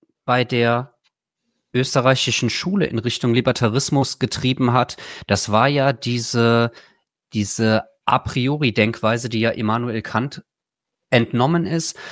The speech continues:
und dann Wirtschaft als Abstraktum zu betrachten und in der Theorie Schlüsse zu führen.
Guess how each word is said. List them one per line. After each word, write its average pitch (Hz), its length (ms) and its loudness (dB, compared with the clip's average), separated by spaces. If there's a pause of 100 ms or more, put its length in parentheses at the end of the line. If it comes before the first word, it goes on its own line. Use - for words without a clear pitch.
(140)
und - 360 -2
dann 120 420 2
Wirtschaft 139 560 0
als 120 320 0
Abstraktum 110 800 -2
zu - 180 -2
betrachten 110 580 0
und 110 220 -4
in 123 140 -2
der 107 120 4
Theorie 110 760 0
Schlüsse - 440 0
zu - 180 -4
führen. - 360 -8